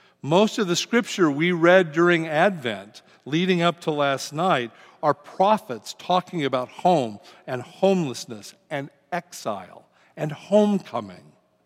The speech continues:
Beginning with the story of Adam and Eve, we are reminded that the human condition, our condition, as much as we like to paper it over, is one of exile. According to the Bible, we have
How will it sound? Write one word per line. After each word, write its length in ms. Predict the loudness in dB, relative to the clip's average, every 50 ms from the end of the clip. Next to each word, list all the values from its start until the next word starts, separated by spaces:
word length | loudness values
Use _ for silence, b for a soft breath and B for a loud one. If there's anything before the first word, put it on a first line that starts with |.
| _ _ _ _ _ b b b b b b b b b
Beginning 460 | -6 -6 -2 4 6 6 8 8 6
with 100 | 4 2
the 100 | 2 -2
story 320 | -6 -2 2 4 6 6 6
of 60 | 6
Adam 380 | 4 0 0 2 2 2 2
and 120 | 2 2 2
Eve, 280 | 2 2 0 -2 -2
we 160 | -4 0 2 2
are 80 | 2
reminded 760 | 4 2 0 2 4 4 4 6 4 4 2 0 0 -2 -2 B B B B _
that 160 | 4 4 4
the 80 | 2 -2
human 400 | 0 2 4 4 6 6 4 4
condition, 580 | 4 2 2 4 2 0 0 0 -2 -4 -4 -8 -2
our 280 | 2 6 6 6 6
condition, 720 | 6 4 0 2 2 4 2 2 0 0 -2 -6 -6 -8 -8 B B B
as 180 | 0 0 0 4
much 280 | 4 4 4 4 4 -2
as 100 | -4 -2
we 140 | -2 0
like 240 | 2 2 2 2 2
to 80 | -2 -4
paper 420 | -4 -2 -4 -4 -4 -2 -2 -2
it 60 | 0
over, 360 | 2 2 2 2 2 -2 -4 B B B B
is 220 | 2 2 2 2
one 320 | 0 2 4 4 4 2 2
of 240 | 0 0 0 0
exile. 720 | 0 -4 -4 -4 -4 -6 -6 -2 -2 -2 -2 -4 -8 -14 B B B B
According 440 | -10 -10 4 6 6 6 6 4 2
to 60 | 2
the 100 | 2 2
Bible, 420 | 4 6 6 8 8 6 4 4 4
we 140 | 6 6 6
have 160 | 6 4